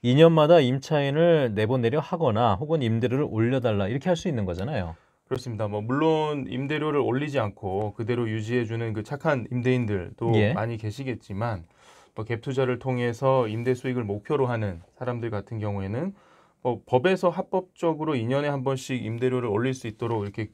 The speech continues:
Speaker 2: 보호를 해주고 있기 때문에,
Speaker 1: 예, 예.
Speaker 2: 어, 임대료를 올리지 않을 이유가 없는 거죠.
Speaker 1: 그렇죠. 이 악용하는 분들이 또 그런 일들이 좀 벌어질 수 있는 거고.
Speaker 2: 네.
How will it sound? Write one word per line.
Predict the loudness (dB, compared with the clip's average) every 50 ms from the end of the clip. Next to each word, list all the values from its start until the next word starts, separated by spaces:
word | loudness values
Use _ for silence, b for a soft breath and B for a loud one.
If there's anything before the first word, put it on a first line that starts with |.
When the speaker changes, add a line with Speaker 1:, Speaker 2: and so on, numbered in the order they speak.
| _ _
Speaker 2:
보호를 | -6 -2 0 2 2 2 0 0
해주고 | -2 -6 -6 -4 -4 -4
있기 | -4 -6 -10
때문에, | -10 -10 -8 -2 2 4
Speaker 1:
예, | 6 6 6 6 4 2 0 -2 -2
예. | -4 -6 -6 -8 -12 _ _
Speaker 2:
어, | -10 -8 -6 -6
임대료를 | -6 -6 -4 -4 -4 -2 -2 0 0 0 0 0
올리지 | -2 -2 -2 -2 -2 -2
않을 | -2 -2 -2 -4
이유가 | -4 -6 -6 -6 -4 -6
없는 | -4 -4 -4 -4 -4 -6
거죠. | -8 -12 -16 -18 -20 -20 _ -2
Speaker 1:
그렇죠. | 0 0 0 0 -2 -4 -4
이 | -4 0 4
악용하는 | 4 4 6 4 4 2 2 2 2 0
분들이 | 0 0 -2 -2 -4
또 | -6 -8
그런 | -4 -2 0 0 0 -2 -4 -4 -4
일들이 | -4 -4 -2 -2 -4 -4 -6
좀 | -6 -6 -4
벌어질 | -4 -2 -2 -2 -4
수 | -6 -6 -6
있는 | -6 -4 -4 -6 -8
거고. | -10 -10 -6 -4 -4 -4 -4
Speaker 2:
네. | -6